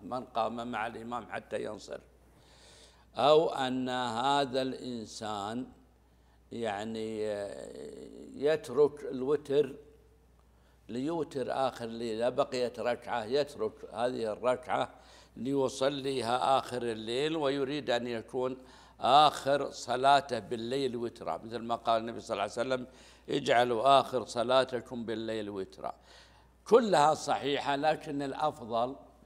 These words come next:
أنه يسل-، يجلس مع الإمام حتى ينصرف ويصلي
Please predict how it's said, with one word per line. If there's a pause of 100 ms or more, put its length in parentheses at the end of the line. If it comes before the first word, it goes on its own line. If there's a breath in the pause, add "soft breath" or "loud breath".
(340 soft breath)
أنه
يسل-،
يجلس
مع
الإمام
حتى
ينصرف (480 soft breath)
ويصلي